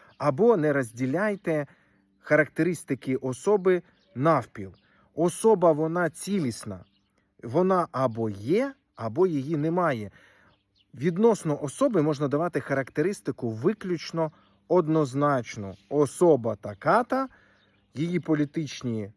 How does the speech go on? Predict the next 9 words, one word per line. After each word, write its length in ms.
вподобання 640
такі-то, 600
її 600
якості 600
як 180
автора 400
такі-то. 480
Власне, 420
Мазох, 680